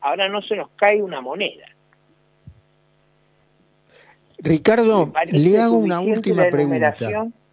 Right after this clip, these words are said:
Speaker 1: Además, registre la pobreza, registre el pro-, problema de empleo informal que tenemos. Hace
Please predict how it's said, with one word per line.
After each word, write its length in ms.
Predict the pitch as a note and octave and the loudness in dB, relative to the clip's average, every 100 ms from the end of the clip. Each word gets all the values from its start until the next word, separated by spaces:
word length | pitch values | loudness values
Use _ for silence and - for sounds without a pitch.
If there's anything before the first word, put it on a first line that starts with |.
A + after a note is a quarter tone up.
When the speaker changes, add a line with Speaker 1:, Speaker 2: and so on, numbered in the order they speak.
| _ _ _ _ _ _ _ - _ _ _ _ D3 | _ _ _ _ _ _ _ -20 _ _ _ _ 0
Speaker 1:
Además, 500 | D#3+ D#3+ F3+ A3 G#3+ | 0 0 0 -2 -2
registre 680 | G3+ - G#3+ - G3+ G3 | -6 -8 -12 -12 -8 -4
la 200 | D3+ B2 | -4 -4
pobreza, 680 | B2 A#2+ F#3 G3+ - - F2+ | -6 -4 0 0 -2 -12 -12
registre 600 | F#2 - G3 F#3+ A3 F3 | -12 -14 -14 -8 -4 -4
el 80 | C3 | -6
pro-, 320 | _ B2 A#2 - | _ -14 -14 -14
problema 540 | A#2+ B2 D#3 F#3 G3+ D#3+ | -8 -4 -2 -2 -2 -4
de 120 | A#2+ | -6
empleo 340 | A#2+ - E3 | -12 -8 -4
informal 760 | F3 - A#2+ A2+ D3+ F#3+ F3 A#2+ | -4 -6 -8 -6 -2 0 0 -4
que 140 | - | -14
tenemos. 540 | - B2+ C#3+ A#2 - - _ _ _ _ _ _ - | -14 -10 -8 -8 -12 -20 _ _ _ _ _ _ -6
Hace 440 | D3 - E3 D3 | -6 -2 -2 -2